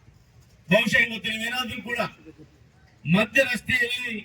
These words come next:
ಕೆಂಪೇಗೌಡರ ಒಂದು ಕಂಚಿನ ಪುತ್ಥಳಿಯನ್ನ ಇಡಬೇಕಾದ್ರೆ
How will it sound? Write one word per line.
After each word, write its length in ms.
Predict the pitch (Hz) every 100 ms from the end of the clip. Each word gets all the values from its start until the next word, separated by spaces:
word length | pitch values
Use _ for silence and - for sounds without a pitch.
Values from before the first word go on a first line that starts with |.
| - _ _ _ _ _ _ _ _
ಕೆಂಪೇಗೌಡರ 760 | 196 214 202 214 254 240 240 240 233
ಒಂದು 140 | 220
ಕಂಚಿನ 480 | 214 - 233 226 277 -
ಪುತ್ಥಳಿಯನ್ನ 520 | - - - 247 233 233 226 - - - - - - - - - - - - - - - -
ಇಡಬೇಕಾದ್ರೆ 760 | 208 294 285 254 247 247 254